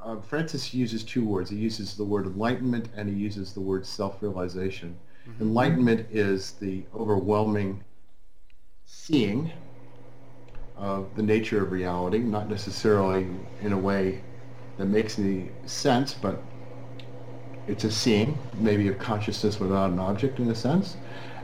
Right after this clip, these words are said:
Speaker 1: uh, followed by a period of time where everything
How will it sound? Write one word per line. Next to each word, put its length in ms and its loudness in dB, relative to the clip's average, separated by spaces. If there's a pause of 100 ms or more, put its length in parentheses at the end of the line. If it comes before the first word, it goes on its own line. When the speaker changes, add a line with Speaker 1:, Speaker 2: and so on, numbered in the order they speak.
(120)
Speaker 1:
uh, 200 6
followed 640 6
by 280 6
a 140 -2
period 580 6
of 140 0
time 500 -4 (880)
where 540 4 (360)
everything 760 2